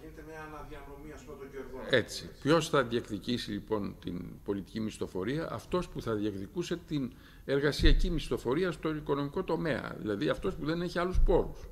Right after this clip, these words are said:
Speaker 1: Ναι.
Speaker 2: Έτσι δεν είναι; Ε, λοιπόν, η πολιτική μισθοφορία ήταν ανοιχτή για όλους, αλλά την διεκδικούσαν αυτοί οι οποίοι είχαν την ανάγκη της. Εάν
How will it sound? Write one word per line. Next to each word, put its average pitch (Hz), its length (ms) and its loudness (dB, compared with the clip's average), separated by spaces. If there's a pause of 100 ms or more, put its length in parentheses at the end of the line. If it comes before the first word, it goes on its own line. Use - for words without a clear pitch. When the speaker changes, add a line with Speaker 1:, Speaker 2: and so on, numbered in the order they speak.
(140)
Speaker 1:
Ναι. - 80 -16 (460)
Speaker 2:
Έτσι - 240 -4
δεν 110 160 -4
είναι; 185 320 -4 (400)
Ε, - 60 -8
λοιπόν, 139 300 2
η 117 80 0
πολιτική 117 380 -2
μισθοφορία 143 800 0
ήταν 143 260 0
ανοιχτή 123 340 -2
για 165 200 2
όλους, 113 360 4 (340)
αλλά 123 240 4
την 104 220 6
διεκδικούσαν 147 840 0 (440)
αυτοί 190 420 -2
οι 139 60 0
οποίοι 180 400 2
είχαν 196 180 12
την 208 160 4
ανάγκη 190 360 2 (100)
της. - 180 -18 (840)
Εάν 156 360 0